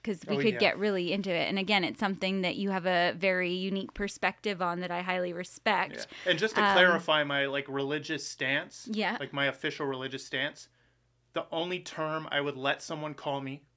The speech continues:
Speaker 2: is an omnist. And I'm gonna make a prediction that omnism over the next ten to fifteen years will be the biggest thing. Because what omnism is, is if you identify as an omnist,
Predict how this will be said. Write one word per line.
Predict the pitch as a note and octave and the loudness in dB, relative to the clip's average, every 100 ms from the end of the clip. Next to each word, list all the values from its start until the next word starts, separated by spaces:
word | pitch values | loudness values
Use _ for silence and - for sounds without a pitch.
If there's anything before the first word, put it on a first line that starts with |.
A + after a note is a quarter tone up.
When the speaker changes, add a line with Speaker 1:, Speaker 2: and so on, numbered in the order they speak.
| _ | _
Speaker 2:
is | E3 C#3+ | -10 -8
an | C3+ - | -8 -6
omnist. | F#3 G3+ F3+ C#3 G#2+ - - - _ _ _ _ _ _ _ _ - | 0 0 0 -4 -8 -12 -16 -20 _ _ _ _ _ _ _ _ -4
And | C#3 C3+ | -2 0
I'm | C#3 | -2
gonna | D3 | -4
make | E3+ F3+ | -4 -6
a | |
prediction | - F3+ D3+ A#3 - D#3+ D3+ | -6 -8 0 0 2 -4 -2
that | C#3 - _ | -2 -4 _
omnism | F3 A3+ A3 E3+ D3 C3+ B2+ B2+ - _ _ E3 | 4 4 4 0 -2 -2 -8 -10 -16 _ _ -6
over | D3+ D3+ | -4 -4
the | |
next | D#3 D3+ D3+ - - _ _ | -4 -4 -6 -14 -18 _ _
ten | - F3 F3 | -4 -2 -2
to | |
fifteen | E3 F3 F3 D#3 D3+ | -4 -6 -4 -6 -4
years | C#3 D3+ D#3+ - - _ _ - | -2 -2 -4 -8 -20 _ _ -8
will | C3 | -6
be | C#3 | -6
the | B2+ | -8
biggest | A#2+ C#3+ C#3 C3+ - | -6 -4 -4 -6 -8
thing. | C3 G#2 _ _ _ _ _ _ | -10 -10 _ _ _ _ _ _
Because | D3 C#3 C3 | -8 -8 -2
what | C#3+ D3+ | -2 0
omnism | E3+ F3+ E3+ C#3+ D3+ C#3+ | 0 0 -2 -4 -4 -2
is, | C#3 C3 - - | -2 -4 -10 -10
is | D#3 C#3 B2 - _ _ - | -8 -8 -10 -16 _ _ -10
if | D#3+ | -8
you | E3 F#3+ | -6 -2
identify | D#3 C#3+ D#3+ D3+ D3+ | 0 0 -2 2 2
as | C#3 | 2
an | C3+ | -4
omnist, | - D3 D3 C3 A#2 - - | -2 -2 -2 -6 -8 -10 -16